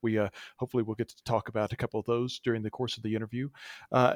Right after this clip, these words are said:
today, we're a multidisciplinary facility. We're, uh, about twice the size of Manhattan in terms of,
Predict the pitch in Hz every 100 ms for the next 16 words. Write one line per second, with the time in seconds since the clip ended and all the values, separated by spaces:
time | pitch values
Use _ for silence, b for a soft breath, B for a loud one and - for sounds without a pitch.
0 | - 147 151 143 127 123 131 131 120 117
1 | 110 - 113 107 101 107 - 170 113 92
2 | 92 120 123 113 104 101 120 120 - -
3 | 127 131 - 113 - 117 120 101 117 104
4 | 90 110 - 113 120 - 107 - 110 107
5 | - 101 95